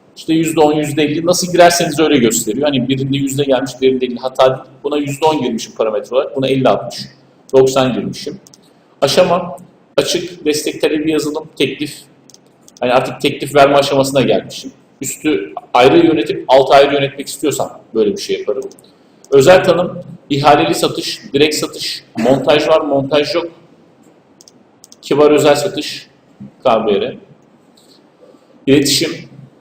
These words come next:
ne şekilde irtibat kurmuşuz? Tahmini maliyet bu kadar tutar.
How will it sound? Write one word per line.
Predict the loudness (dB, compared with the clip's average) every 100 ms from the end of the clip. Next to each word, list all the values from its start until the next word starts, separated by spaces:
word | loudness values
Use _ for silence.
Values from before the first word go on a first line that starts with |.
| _
ne | -6
şekilde | -4 -4 -4 -4
irtibat | -2 0 -2 -2
kurmuşuz? | -8 -8 -10 -14 -14 -18 _ _ _ _ _ -20 _ _ _
Tahmini | 0 2 0 -4 2
maliyet | 2 4 0 -4 -12 -20 -16
bu | -2
kadar | 4 4 2
tutar. | -2 -2